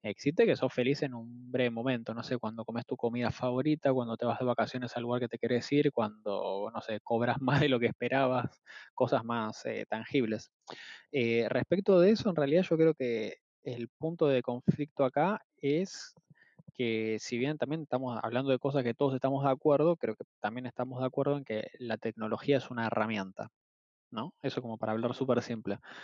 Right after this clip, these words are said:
Pero, eh, ¿qué pasa cuando esta herramienta se mete en algo que ya hay, no hay un consenso sobre la moral, digamos, qué es lo que está bien y qué es lo, lo que está mal, eh? Si esa herramienta falici-, facilita algo que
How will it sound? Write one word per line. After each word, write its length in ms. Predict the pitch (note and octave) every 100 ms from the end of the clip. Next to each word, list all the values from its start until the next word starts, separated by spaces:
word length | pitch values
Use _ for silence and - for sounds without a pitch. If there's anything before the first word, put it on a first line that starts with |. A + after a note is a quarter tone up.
| - - _
Pero, 320 | D#3+ D#3 F#3+ - _ -
eh, 560 | B2 G#2+ G2+ G2 C2 -
¿qué 100 | -
pasa 220 | C3+ C3 C#3+
cuando 160 | B2
esta 140 | C3 C3+
herramienta 680 | C#3 C#3+ D#3 D#3 E3 G3+ -
se 260 | - - A#2
mete 460 | A#2+ C3 D#3 F#3+ _ _
en 480 | B2+ A2 A2 B2+ F#3 -
algo 540 | C3 C3 C#3+ D3+ D#3 D#3
que 140 | - G#2
ya 180 | -
hay, 140 | A2+ A#2
no 160 | A2+
hay 80 | C3+
un 100 | A#2
consenso 800 | A#2 A#2 A#2 A#2 A2+ - G#2 A2+ _
sobre 480 | - - G#2+ G#2 G2+
la 100 | F#2+
moral, 340 | G2+ A#2+ B2+
digamos, 220 | A#2+ A2+ -
qué 60 |
es 60 | A#2
lo 80 | B2
que 60 |
está 160 | A#2+ C3
bien 180 | B2+ C#3+
y 80 | C3
qué 100 | A#2+
es 60 |
lo, 100 | A#2+ A2+
lo 100 | A#2
que 60 | B2
está 180 | -
mal, 320 | B2+ D3+ A2+ B2
eh? 140 | D3+
Si 100 | D3
esa 180 | C3 C#3
herramienta 440 | C3 B2 C#3+ D3
falici-, 460 | C#3 A#2 A2 - -
facilita 600 | - A2+ - A#2+ C#3 C3+
algo 280 | C3+ C#3 C#3+
que 260 | D3 A#2+